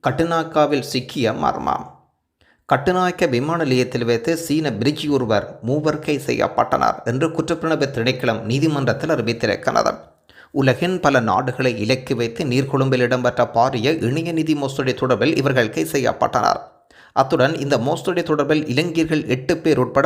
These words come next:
முப்பத்தி ஆறு சந்தேக நபர்கள் கை செய்யப்பட்டிருப்பதாகவும் குற்றப்புலனாய்வு திணைக்களத்தின் நிதி குற்றப்புலனாய்வு பிரிவு அதிகாரிகள்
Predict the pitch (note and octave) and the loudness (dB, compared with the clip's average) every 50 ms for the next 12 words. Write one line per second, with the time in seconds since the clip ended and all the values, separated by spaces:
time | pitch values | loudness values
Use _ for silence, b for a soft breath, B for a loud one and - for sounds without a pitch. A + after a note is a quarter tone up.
0 | E3 D#3 A#2+ C3+ C3+ C#3+ F3 F3 - F3+ D#3+ D#3+ D#3 D3+ - - A2+ B2 C3+ D3 | 0 0 0 -4 -2 0 -2 -2 -2 -2 0 0 0 0 0 -2 -2 0 0 0
1 | C#3 D3+ C#3+ C3 C#3 B2+ C#3+ C3+ B2+ C3+ - A#2 A2+ - C3 A#2+ B2 A#2 - A#2 | 0 0 0 0 0 0 0 0 -2 0 -2 -2 -2 -2 -4 -4 -4 -2 -4 -4
2 | A2+ - C3+ D#3 D#3+ D#3+ D3 C3+ B2 A2+ - - G2+ F#2+ - B B B B B | -2 -2 -2 -2 -2 0 2 2 2 2 2 -2 -4 -4 -8 B B B B B
3 | B E3 E3 E3 F#3 F#3 F#3+ F#3 F3 E3 E3 D#3+ D#3 C#3 C#3+ C#3 C#3 C#3 C#3 C3+ | B -4 -2 -2 0 0 2 2 2 2 2 2 2 0 0 0 0 2 0 0
4 | C3+ C3+ D3+ D#3+ A2+ B2+ C#3 C#3+ F#3+ - - E3 D#3 F3+ E3 - F3 F3 E3 D#3+ | 0 -2 -4 -2 -2 -2 -2 -2 -4 -4 -4 -4 -4 -4 -4 -2 -2 0 0 0
5 | D#3+ D#3 - C#3+ C#3 C#3 C3+ - A2+ A2+ C#3 - D#3 D3 C3+ B2 A2+ A#2+ B2+ C3+ | 0 0 0 0 2 2 2 2 2 0 0 2 2 2 0 0 -2 -4 -4 -4